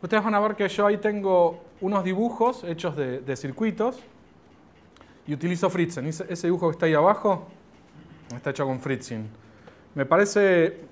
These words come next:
muy interesante fritzing. Si bien no, no tiene al día de hoy la capacidad de simular, tiene la capacidad de ser muy, muy gráfico. Y eso para mí está bueno cuando uno explica algo porque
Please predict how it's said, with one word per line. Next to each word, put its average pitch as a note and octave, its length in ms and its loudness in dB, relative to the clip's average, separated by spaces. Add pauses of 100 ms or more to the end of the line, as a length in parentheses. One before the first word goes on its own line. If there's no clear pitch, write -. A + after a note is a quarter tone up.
muy F#3+ 180 -2
interesante E3 600 -2
fritzing. C3 460 -6
Si C#3 140 -10
bien G3+ 360 2
no, F3+ 300 -2
no F#3 180 -4
tiene F#3+ 360 -2
al D3 180 -2
día D#3+ 160 4
de D#3+ 100 4
hoy E3 100 2
la C#3+ 120 0
capacidad C3 420 -4
de D3 60 -4
simular, D3+ 720 2 (960)
tiene F#3 300 0
la E3+ 120 4
capacidad E3+ 460 4
de E3+ 60 6
ser E3+ 260 2
muy, F3 400 0
muy D3+ 160 -2
gráfico. A#2 540 -4 (1500)
Y D#3+ 120 0
eso G3 200 2
para F#3 140 2
mí G3 100 -2
está G3 160 -2
bueno G3 300 4
cuando D3 280 0
uno D#3+ 180 0
explica F3+ 460 2
algo F3+ 360 4
porque C3 640 -2